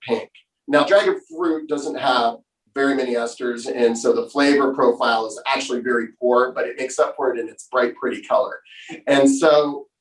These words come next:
when I went and got a certain brand out there at the liquor stores, dragon fruit rum, I went,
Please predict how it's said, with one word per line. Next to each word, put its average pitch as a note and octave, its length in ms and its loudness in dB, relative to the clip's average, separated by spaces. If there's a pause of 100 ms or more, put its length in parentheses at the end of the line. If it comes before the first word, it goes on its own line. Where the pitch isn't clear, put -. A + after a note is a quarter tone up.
when E3+ 160 2
I A3 120 4
went G3 200 -2
and E3 120 -4
got F#3+ 300 -4
a F#3+ 40 -20
certain D#3+ 360 -12
brand D#3+ 340 2
out C#3 200 2
there C#3 120 -6
at C3+ 60 -6
the C3+ 60 -12
liquor D#3+ 260 -4
stores, B2 400 -4
dragon D3 460 0
fruit C#3 320 -2
rum, A3 340 0 (140)
I C3 140 -6
went, B2+ 280 -8